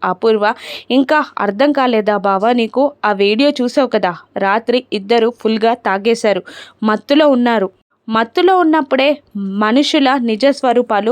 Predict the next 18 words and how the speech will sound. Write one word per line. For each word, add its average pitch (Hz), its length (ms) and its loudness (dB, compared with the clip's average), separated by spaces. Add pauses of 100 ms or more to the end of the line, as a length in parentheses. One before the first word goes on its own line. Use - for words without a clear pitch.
(120)
బయటపడతాయి. 202 680 -2 (320)
ఆ 220 120 -2
మత్తులోనే 269 680 2 (180)
వాడు 208 260 0
తాళి 226 340 -2
కడతాను 269 500 0
అంటే 226 240 0 (200)
ఇది 220 220 -2 (160)
కట్టించుకున్నట్టుంది" 226 1080 0 (180)
అని 220 300 -2 (420)
భూమిని 285 520 2 (220)
ఎగతాళి 262 540 0
చేస్తూ 247 260 0 (200)
రాత్రి 214 400 0
జరిగిన 233 400 0
విషయం 208 420 -2
వివరించడానికి 233 840 -2
ట్రై 202 240 -2